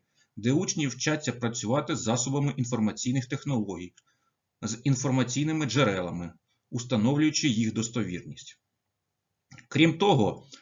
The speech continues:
робота в групах сприяє згуртуванню учнів, формуванню в них умінь працювати в команді.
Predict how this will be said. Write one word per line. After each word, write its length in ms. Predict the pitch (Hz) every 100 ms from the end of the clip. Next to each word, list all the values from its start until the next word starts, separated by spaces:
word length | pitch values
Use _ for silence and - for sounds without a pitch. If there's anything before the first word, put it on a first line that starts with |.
| _ -
робота 440 | 131 139 156 147
в 60 | 117
групах 520 | 123 214 117 90 - -
сприяє 540 | - 117 131 180 180
згуртуванню 640 | 113 117 120 107 143 160 -
учнів, 440 | 107 101 - 90 - _ _ _
формуванню 640 | - 123 127 123 175 170
в 40 | 135
них 220 | 139 113
умінь 280 | 131 131 -
працювати 480 | 107 - 107 131
в 80 | 120
команді. 540 | 123 92 85 80 82